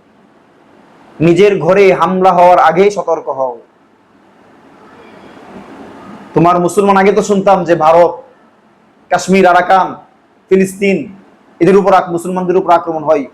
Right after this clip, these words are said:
মিয়ানমার। দেখো, তোমার দেশে আক্রমণ হচ্ছে। তোমার ভাই, তুমি যাকে মুরব্বী মানো, যার পিছনে একতেদা করো,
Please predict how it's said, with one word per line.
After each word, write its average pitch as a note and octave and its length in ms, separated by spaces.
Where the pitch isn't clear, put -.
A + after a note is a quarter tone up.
মিয়ানমার। E3+ 480
দেখো, C#3+ 200
তোমার D3+ 300
দেশে - 200
আক্রমণ D3 300
হচ্ছে। - 320
তোমার G3 240
ভাই, F#3 400
তুমি F#3+ 140
যাকে G#3+ 240
মুরব্বী A3 360
মানো, G#3 200
যার F#3+ 240
পিছনে G3+ 260
একতেদা G#3 320
করো, G3 360